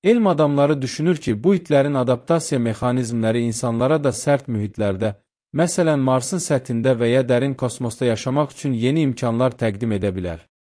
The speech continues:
Bu maraqlı tədqiqatın tam təfərrüatlarını PopMage redaktorları Andrew Daniels və John Gilpatrick tərəfindən hazırlanan Astounding PopMage Show proqramının tam buraxılışında izləmək mümkündür.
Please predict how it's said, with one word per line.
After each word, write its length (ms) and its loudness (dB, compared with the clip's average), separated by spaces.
Bu 100 2
maraqlı 460 4
tədqiqatın 640 0
tam 240 0
təfərrüatlarını 880 0
PopMage 640 0
redaktorları 760 2
Andrew 360 2
Daniels 440 0
və 160 -2
John 240 0
Gilpatrick 560 -2
tərəfindən 480 -2
hazırlanan 640 0
Astounding 640 -2
PopMage 480 0
Show 240 0
proqramının 600 0
tam 280 -2
buraxılışında 640 0
izləmək 420 -2
mümkündür. 560 -4